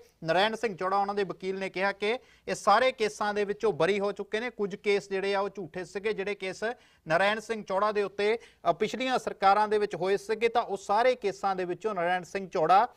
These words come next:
ਬਰੀ ਨੇ। ਸਾਰੇ ਜਿਹੜੇ ਕੇਸ ਹੈ ਉਹ ਖਤਮ ਹੋ ਚੁੱਕੇ ਨੇ। ਤਾਂ ਸਿੱਧੇ ਤੌਰ ਤੇ ਹੁਣ ਅੱਗੇ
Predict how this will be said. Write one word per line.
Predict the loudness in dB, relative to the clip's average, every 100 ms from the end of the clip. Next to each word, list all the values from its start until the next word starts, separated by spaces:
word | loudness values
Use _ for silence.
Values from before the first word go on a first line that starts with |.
| _ _ -6
ਬਰੀ | 4 6 6
ਨੇ। | 0 2
ਸਾਰੇ | 4 6 4
ਜਿਹੜੇ | 2 0 0
ਕੇਸ | 0 0 0 0
ਹੈ | 0
ਉਹ | 2 2 0 -6 _ 4
ਖਤਮ | 4 6 2
ਹੋ | -2
ਚੁੱਕੇ | -2 -2 -2 -2
ਨੇ। | -2
ਤਾਂ | 0 -2
ਸਿੱਧੇ | -2 -2 0
ਤੌਰ | 2 2 2
ਤੇ | 2 2 2 -4 _ -4
ਹੁਣ | -2 0 -2
ਅੱਗੇ | 2 6 8